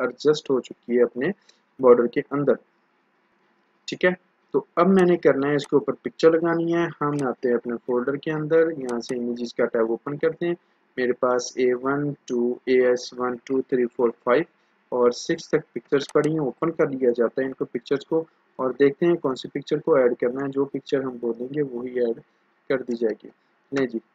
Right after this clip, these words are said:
ये picture add की जाएगी। आज मैं ये picture add करता हूँ ए एस टू। तो इसके लिए मैं आता हूँ अपने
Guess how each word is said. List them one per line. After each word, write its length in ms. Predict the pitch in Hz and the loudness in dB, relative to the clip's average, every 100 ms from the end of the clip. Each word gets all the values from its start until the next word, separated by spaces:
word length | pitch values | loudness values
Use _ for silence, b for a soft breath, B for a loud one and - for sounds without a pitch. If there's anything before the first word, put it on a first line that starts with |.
| _ - | _ -2
ये 100 | 165 | 0
picture 300 | 156 - 139 | 0 2 4
add 140 | 123 | 4
की 140 | 123 117 | 2 -2
जाएगी। 380 | 113 113 123 147 | 2 2 2 2
आज 320 | 156 156 - - | 0 -2 -10 -18
मैं 160 | 127 | -10
ये 100 | 123 120 | -8 -8
picture 340 | - - 127 | -6 -4 -2
add 100 | 123 | -2
करता 280 | - 120 - | -2 -4 -4
हूँ 120 | 151 - _ _ _ | -8 -8 _ _ _
ए 140 | 143 151 160 - | 2 2 2 2
एस 300 | 131 131 - | 0 0 -4
टू। 180 | 131 113 - _ _ _ | -2 -2 -4 _ _ _
तो 100 | 135 - | -4 -4
इसके 220 | - 170 | -4 -2
लिए 160 | 175 170 | 0 0
मैं 160 | 165 | -2
आता 260 | 139 120 127 | -2 -4 -6
हूँ 120 | 135 | -6
अपने 260 | 131 - 127 | -6 -8 -16